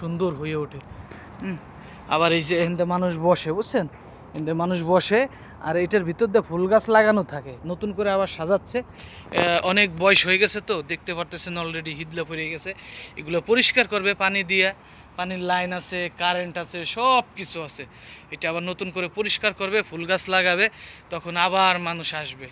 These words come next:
এগুলো নতুন করে আবার সৃষ্টি, মানে নতুন করে এ, রিফায়ারিং করা হচ্ছে। ওই যে লাইট দেখছেন, দামি দামি লাইটগুলো লাগাই রাখছে কি। আবার এইদিকে মনে করেন যে মোটামুটিভাবে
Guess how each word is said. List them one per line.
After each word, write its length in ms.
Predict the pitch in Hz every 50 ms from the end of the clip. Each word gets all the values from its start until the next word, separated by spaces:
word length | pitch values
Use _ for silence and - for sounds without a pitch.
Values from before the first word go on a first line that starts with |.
| - - 143 147 - - - - -
এগুলো 240 | 147 151 156 151
নতুন 320 | 156 170 170 - 196 180 175
করে 180 | - 185 180
আবার 160 | 175 170 170 160
সৃষ্টি, 360 | - - 160 - - - 165 160 156 160 160 156
মানে 300 | 156 156 156 151 143 139 - - - - - - 165
নতুন 240 | 165 - 196 190 175
করে 300 | - 190 180 180 170 151 - - - - - - - -
এ, 180 | 175 165 160 156 147 165
রিফায়ারিং 560 | 208 202 - 196 196 190 180 180 180 170 156
করা 280 | - 175 160 160 151
হচ্ছে। 280 | 147 147 - - - 131 - - - - - - - -
ওই 120 | 190 180
যে 140 | 151 170 165
লাইট 300 | 156 156 143 139 139 135 151
দেখছেন, 320 | 226 220 - - 175 156 143 - - - - - - - - - - 151
দামি 240 | 156 160 175 180 170
দামি 220 | 170 165 165 160
লাইটগুলো 600 | 151 143 147 156 170 175 156 156 156 175 175 175
লাগাই 320 | 175 170 170 165 170 165 160
রাখছে 300 | 151 - - - 139 131
কি। 140 | - 135 - - - - - - - - - - - - - - 143 156 156 151
আবার 240 | 151 151 170 156 151
এইদিকে 400 | 160 165 156 170 180 160 175 180
মনে 240 | 175 170 175 170 170
করেন 260 | 151 160 160 160 160
যে 140 | 151 156 170
মোটামুটিভাবে 1120 | 165 170 160 - 175 170 170 165 156 - 180 151 143 160 156 156 170 170 165 170 185 202